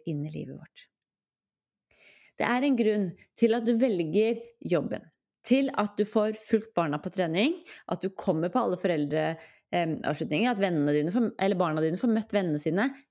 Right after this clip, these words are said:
men at du kanskje ikke får gjort det. Det er at du har valgt å sette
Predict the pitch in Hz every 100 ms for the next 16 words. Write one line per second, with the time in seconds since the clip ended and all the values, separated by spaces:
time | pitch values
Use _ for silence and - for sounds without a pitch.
0 | - 220 277 302 254 - 240 - 202 202
1 | 185 - - 147 147 135 - - _ _
2 | _ _ _ _ - - _ 165 208 226
3 | 202 190 196 190 185 170 196 240 - -
4 | - 214 - _ - 202